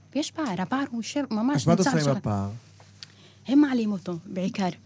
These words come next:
Speaker 1: אני מפריע לי, אבל הם מעלים אותו ממקום של, "בואי תירגעי, בואי תשבי, מה את רוצה לעשות בירושלים? תחזרי לצפון, תהיי מורה, תהיי יועצת, זה מספיק
Speaker 2: זה את
Speaker 1: טוב."
Speaker 2: מדברת על המשפחה?
Speaker 1: לא, לא,
Speaker 2: שאומרת
Speaker 1: לא, על
Speaker 2: לך?
Speaker 1: הגברים שאני
Speaker 2: על
Speaker 1: פוגשת אותם
Speaker 2: הגברים.
Speaker 1: בדייטים. על
Speaker 2: וואלה.
Speaker 1: הגברים בדייטים אומרים לי,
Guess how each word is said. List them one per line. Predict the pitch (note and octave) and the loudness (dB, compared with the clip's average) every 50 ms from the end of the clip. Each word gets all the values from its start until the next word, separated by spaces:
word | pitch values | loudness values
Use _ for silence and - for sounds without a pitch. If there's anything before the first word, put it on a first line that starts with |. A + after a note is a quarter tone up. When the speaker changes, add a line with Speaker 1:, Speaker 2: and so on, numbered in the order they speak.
| - - - - | -20 -14 -6 0
Speaker 1:
אני | A3+ A3+ C4 | 4 6 6
מפריע | C#4+ C4+ - - B3+ C4+ B3+ A#3+ G3 | 6 4 4 2 2 4 4 4 2
לי, | F3 E3+ F3+ - | 2 0 0 -2
אבל | E3+ F#3+ F3+ F3+ | -2 -2 0 0
הם | A3 A#3+ | 2 2
מעלים | A#3 G#3+ G#3 A3+ B3 C4 | 2 2 4 6 6 6
אותו | C4+ C4+ - B3+ | 6 6 4 2
ממקום | A#3 A3 G#3+ G#3 - - A#3+ A#3+ | 2 2 0 0 0 0 0 0
של, | - - A#3 A3 G3+ - - - - - - - | 2 2 0 0 -2 -4 -12 -20 -20 -18 -6 -2
"בואי | G#3 A#3 A3+ | 0 0 0
תירגעי, | - A3+ G3+ G3 F#3+ F3 A3 B3 C#4 C4+ B3 A3+ F#3 | 0 0 -2 -2 -2 0 2 2 4 4 4 2 0
בואי | G3+ G#3 G3+ - | -2 -4 -4 -4
תשבי, | G#3 F3+ G3+ A3 G#3+ C#4+ D4 C#4+ C4 A3+ | -6 -6 -4 0 2 4 6 6 4 4
מה | G3+ G3 G3+ G#3+ | 2 0 -2 -2
את | A3+ A3 A3 | -4 -4 -6
רוצה | G#3 - A3+ G#3+ | -6 -4 -4 -4
לעשות | G3 E3+ - G#3 F#3+ | -4 -6 -8 -8 -6
בירושלים? | F#3+ F#3 F3+ - - F#3+ G#3 B3 C4+ C#4 A#3+ | -6 -6 -6 -6 -6 -4 -2 0 2 2 2
תחזרי | - G3 - F#3 F3+ G3 G3+ | 0 -2 -8 -6 -6 -6 -6
לצפון, | G3 E3 - - - E3 - - D4+ D4+ C4+ B3 - - - - - _ | -6 -8 -10 -10 -12 -10 -2 0 2 2 2 2 -2 -8 -16 -20 -20 _
תהיי | - - F#3+ F#3+ G3 | -8 -6 -4 -2 -2
מורה, | F3+ E3+ E3+ E3+ F#3+ C4 C#4+ C#4 A#3 G3+ - | -2 -4 -4 -4 -4 -4 -4 -4 -4 -6 -8
תהיי | - F#3+ F#3 F#3 F#3 | -10 -8 -8 -6 -6
יועצת, | F#3 F3+ F3+ A#3 D4 D#4+ D#4 - - A#3 - - | -6 -6 -4 -2 -2 -2 -4 -4 -4 -4 -4 -4
זה | - F#3 | -6 -12
מספיק | - - - - - - D#4 D#4 - - | -12 -12 -14 -12 -6 -2 -2 -2 -2 0
Speaker 2:
זה | E3+ B2+ D#3+ | 2 4 4
את | D#3 | 6
Speaker 1:
טוב." | D3 | 6
Speaker 2:
מדברת | D3+ D3 D3 D#3 D#3 | 4 4 4 4 2
על | D#3 C#3 | 2 2
המשפחה? | C3 B2+ A2+ - - - G#2 - D3+ G3 C4 C4 - - - - - | 2 2 0 -2 -4 -4 -2 0 0 0 0 -2 -6 -12 -14 -8 -6
Speaker 1:
לא, | A3 A3+ C#4+ | -2 0 0
לא, | D#4+ | 2
Speaker 2:
שאומרת | E4+ - - - | 2 4 4 6
Speaker 1:
לא, | C#4+ C#4 | 6 6
על | C4+ | 6
Speaker 2:
לך? | B3+ | 6
Speaker 1:
הגברים | B3 A#3 D#4 F4 E4+ | 6 6 6 6 4
שאני | - C#4+ C#4+ | 4 4 4
Speaker 2:
על | C#4+ | 4
Speaker 1:
פוגשת | C#4 C4+ C4 | 4 4 4
אותם | C4+ - | 4 6
Speaker 2:
הגברים. | E4 D4 D4+ D4 | 6 6 6 4
Speaker 1:
בדייטים. | D4 C4+ B3+ - F#3 E3+ - - - - - _ - - | 2 0 -2 -4 -8 -8 -10 -16 -20 -20 -20 _ -14 -6
על | - | -2
Speaker 2:
וואלה. | - - D#3 | 0 0 2
Speaker 1:
הגברים | B2+ A3+ C#4 E4 E4+ | 2 4 4 6 6
בדייטים | C4+ A3+ A3 C#4+ D#4 E4+ E4+ D4+ | 4 4 2 0 2 2 0 0
אומרים | C#4+ D4 D#4 E4 | 2 2 2 2
לי, | F4 F#4 | 0 0